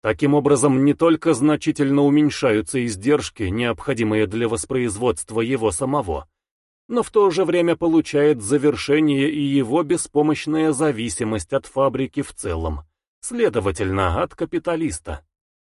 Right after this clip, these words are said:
Здесь, как и всегда, необходимо проводить различия между увеличением производительности,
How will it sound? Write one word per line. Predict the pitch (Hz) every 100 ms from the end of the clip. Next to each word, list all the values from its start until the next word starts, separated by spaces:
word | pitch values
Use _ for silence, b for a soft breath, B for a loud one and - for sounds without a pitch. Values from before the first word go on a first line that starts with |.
| _ _ _ _ -
Здесь, | 87 95 214 - -
как | 196 190
и | 202
всегда, | - 190 131 113 143 143
необходимо | 143 147 - 139 107 156 175
проводить | 196 190 180 151 165
различия | 180 180 117 101 - 110 110
между | 101 139 113 110
увеличением | 131 123 143 151 - 151 110 107 104 104
производительности, | 123 135 110 131 135 143 - 90 92 85 - 92